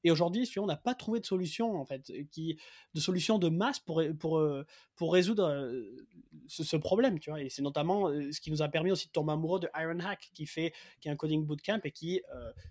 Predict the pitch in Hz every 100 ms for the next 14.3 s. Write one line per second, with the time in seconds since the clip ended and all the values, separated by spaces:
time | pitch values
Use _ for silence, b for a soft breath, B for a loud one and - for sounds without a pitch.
0 | - _ 151 143 131 120 117 131 139 143
1 | 131 156 156 147 147 151 175 160 - 170
2 | 170 - - - 151 - 139 131 - b
3 | b - 151 - 147 139 131 127 117 101
4 | 98 - 156 - 190 190 196 208 220 160
5 | 151 156 - 190 175 190 151 160 151 185
6 | 165 147 147 139 147 139 156 147 - 175
7 | 156 180 208 - b b - 143 165 -
8 | 160 151 147 139 147 143 135 131 113 135
9 | 139 156 165 - 170 160 147 135 127 127
10 | 147 147 127 143 147 156 156 - 147 143
11 | 147 156 156 160 156 147 - - 139 131
12 | 127 127 - _ _ _ 131 131 127 123
13 | 135 139 151 - 160 160 151 143 147 147
14 | - 139